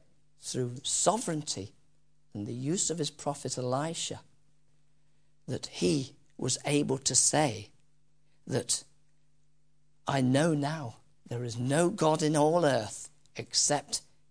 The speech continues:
in Israel." What marvelous grace, but there's a judgment there.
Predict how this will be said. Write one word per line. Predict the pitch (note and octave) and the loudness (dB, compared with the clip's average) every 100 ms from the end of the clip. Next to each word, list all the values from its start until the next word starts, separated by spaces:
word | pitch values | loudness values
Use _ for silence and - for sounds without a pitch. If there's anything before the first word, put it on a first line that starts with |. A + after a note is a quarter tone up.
| - | -8
in | A#2+ B2 | -2 0
Israel." | C3+ C3+ A#2 G#2+ G2 - - - - - - - - - - - | 0 0 -2 -6 -10 -16 -20 -20 -20 -20 -20 -20 -20 -20 -20 -20
What | - - | -16 -12
marvelous | C#3 D3 D3+ F#3 F3 A#2 A2 - - - - - - | -8 -6 -4 -4 -6 -6 -2 2 2 -2 -12 -20 -10
grace, | B2+ A#2+ A#2 | -2 0 0
but | - - | -4 -4
there's | - G3+ | -2 -2
a | |
judgment | G3+ - F4 - - A2 F2+ | 2 2 4 2 0 -2 -6
there. | G#2 F#2+ F#2+ | -10 -12 -14